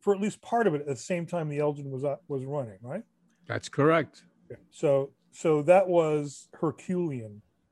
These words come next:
Speaker 1: to be, to doing, to be doing both of these things, and also allegedly attending college.
Speaker 2: <laughs> Or whatever else, or having jobs, or whatever else we were,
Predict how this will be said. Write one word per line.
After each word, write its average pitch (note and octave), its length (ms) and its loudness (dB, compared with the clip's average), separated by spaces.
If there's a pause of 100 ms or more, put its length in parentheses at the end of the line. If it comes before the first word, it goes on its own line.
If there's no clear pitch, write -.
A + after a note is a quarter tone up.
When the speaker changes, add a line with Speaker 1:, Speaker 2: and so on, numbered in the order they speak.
(320)
Speaker 1:
to E3+ 100 -6
be, D#3 140 -8
to E3 160 -6
doing, C#3+ 380 -4
to D3+ 100 -14
be C#3+ 100 -4
doing C#3 300 -6
both C3+ 240 -6
of C3 100 -14
these B2+ 400 -12 (220)
things, B2+ 420 -12 (300)
and D3+ 100 -2
also D3 320 2
allegedly C3+ 580 -2
attending C3 380 -8
college. A#2+ 400 -12 (880)
Speaker 2:
<laughs> - 120 -12 (180)
Or C3 260 -2
whatever C3 360 2
else, C#3+ 200 2
or C3 140 0
having C3 360 0
jobs, C#3 480 -4
or C#3 60 -4
whatever C3 340 -4
else D3+ 260 -4
we C3+ 120 -2
were, B2 220 -4